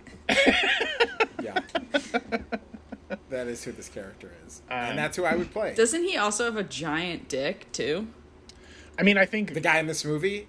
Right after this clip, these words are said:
Speaker 2: Yes.
Speaker 3: <laughs> No, Gary. Isn't that a plot point as well?
Speaker 1: I think,
Speaker 2: Yeah.
Speaker 1: I believe so, yeah. I, I, I can't remember with a hundred percent certainty, but I do believe that that was mentioned at some point. Um, the, oh,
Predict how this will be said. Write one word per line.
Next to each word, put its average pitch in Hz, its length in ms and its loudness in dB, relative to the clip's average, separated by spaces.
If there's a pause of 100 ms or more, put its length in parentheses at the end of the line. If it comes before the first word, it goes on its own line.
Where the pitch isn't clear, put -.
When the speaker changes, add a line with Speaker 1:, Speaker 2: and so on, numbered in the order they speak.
Speaker 2:
Yes. - 360 -4
Speaker 3:
<laughs> - 20 4
No, 214 200 6 (160)
Gary. 165 520 2 (600)
Isn't 214 260 0
that 226 160 2
a 220 40 2
plot 165 380 2
point 220 320 -2
as 170 160 -6
well? 175 400 0 (140)
Speaker 1:
I - 100 6
think, 214 380 2
Speaker 2:
Yeah. 160 80 6
Speaker 1:
I 170 40 8
believe 151 360 2
so, 98 420 -2
yeah. 101 260 -4 (140)
I, 120 240 -2
I, 135 60 -2 (180)
I 143 60 0
can't 147 160 2
remember 113 360 -2
with 104 160 -4
a 110 80 -8
hundred 107 200 -6
percent 107 280 -8
certainty, 101 360 -6
but 107 120 -4
I 107 60 0
do 107 160 -6
believe 82 280 -8
that 98 120 -12
that - 220 -10 (500)
was 117 120 -14
mentioned 104 340 -10
at 104 80 -8
some - 120 -12
point. - 240 -14 (460)
Um, 123 580 0 (3250)
the, 156 420 4
oh, 120 240 4